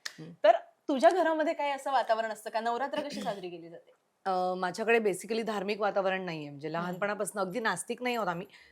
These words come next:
Speaker 1: पण
Speaker 2: हम्म.
Speaker 1: मी कधी देवपूजा आणि असं काही वातावरण असं घरी नव्हतं.
Speaker 2: बरोबर.
Speaker 1: पण जसं मी तुला म्हणले, नवरात्रातली एनर्जी, म्हणजे माझा वाइब्सवर खूप विश्वास आहे.
Speaker 2: Very
Speaker 1: त्यामुळे
Speaker 2: true.
Speaker 1: मला ती पॉझिटिव्ह वाइब आणि हे खूप आवडतं.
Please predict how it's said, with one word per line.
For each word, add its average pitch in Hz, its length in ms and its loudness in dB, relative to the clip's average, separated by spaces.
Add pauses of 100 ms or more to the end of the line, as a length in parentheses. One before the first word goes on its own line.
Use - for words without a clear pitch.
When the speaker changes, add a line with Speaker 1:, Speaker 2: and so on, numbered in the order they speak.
Speaker 1:
पण 202 60 -4
Speaker 2:
हम्म. 202 100 0
Speaker 1:
मी 214 120 -2
कधी 226 160 4
देवपूजा 196 560 2
आणि 196 140 2
असं 190 200 -2
काही 208 220 6
वातावरण 196 460 10
असं 185 180 0
घरी 175 160 2
नव्हतं. 160 340 -6 (140)
Speaker 2:
बरोबर. 175 240 -12 (260)
Speaker 1:
पण 269 300 12 (120)
जसं 240 200 2
मी 262 80 4
तुला 269 180 8
म्हणले, 262 180 6
नवरात्रातली 233 640 8 (100)
एनर्जी, 208 360 8
म्हणजे 196 160 6
माझा 233 220 8
वाइब्सवर 247 540 8
खूप 254 160 0
विश्वास 185 440 4
आहे. 175 80 2
Speaker 2:
Very 220 380 -10
Speaker 1:
त्यामुळे 220 200 4
Speaker 2:
true. 226 140 6
Speaker 1:
मला 240 300 8
ती 220 60 -14
पॉझिटिव्ह 226 560 4
वाइब 214 280 10
आणि 226 100 2
हे 240 140 0
खूप 254 160 4
आवडतं. 180 520 8